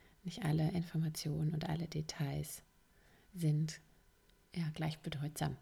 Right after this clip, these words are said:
im Human Design Experiment. Ja, so viel für heute zum Thema Human Design Reading.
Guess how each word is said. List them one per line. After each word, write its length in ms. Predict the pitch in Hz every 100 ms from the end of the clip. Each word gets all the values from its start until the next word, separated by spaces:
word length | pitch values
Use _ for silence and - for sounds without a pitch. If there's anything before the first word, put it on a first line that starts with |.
| - -
im 120 | 160
Human 240 | 156 156 156
Design 320 | 151 143 147
Experiment. 680 | 151 - 147 131 131 135 - - - - - - - - - - - - - - - - - - - - - - - - - - - - - - - - -
Ja, 540 | 190 214 277 262 202
so 120 | 185 220
viel 160 | 262
für 240 | - 220 208
heute 540 | 233 262 214 180 202 - -
zum 220 | - 185
Thema 260 | 190 180
Human 280 | 175 190 190
Design 340 | 185 175 165 175
Reading. 640 | 196 214 220 214 208